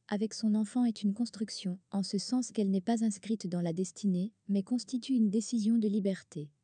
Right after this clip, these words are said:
Cela ne signifie pas qu'elle soit arbitraire, c'est une réalisation humaine créée par la vie commune.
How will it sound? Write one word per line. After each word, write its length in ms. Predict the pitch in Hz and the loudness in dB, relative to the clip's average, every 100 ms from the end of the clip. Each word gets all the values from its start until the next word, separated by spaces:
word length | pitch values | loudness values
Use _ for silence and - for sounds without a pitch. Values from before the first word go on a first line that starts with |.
| _ _ - | _ _ -14
Cela 380 | - 233 262 | -2 2 4
ne 80 | 269 | 4
signifie 440 | 214 240 240 220 214 | 2 2 2 2 -2
pas 140 | 240 | 0
qu'elle 180 | 226 202 | 0 -2
soit 240 | - 202 | -2 -2
arbitraire, 680 | 202 185 185 - 180 160 - _ - | -2 -2 -4 -6 -8 -8 -14 _ -12
c'est 260 | - 214 | -8 -2
une 140 | 214 196 | 0 2
réalisation 680 | 220 233 220 208 196 - | 2 2 2 2 0 0
humaine 360 | 214 202 214 202 | 4 6 6 4
créée 300 | - 226 220 | 2 0 0
par 180 | 208 202 | 0 0
la 100 | 196 | 2
vie 160 | 202 | 0
commune. 540 | 208 190 180 165 156 | 0 2 2 0 -4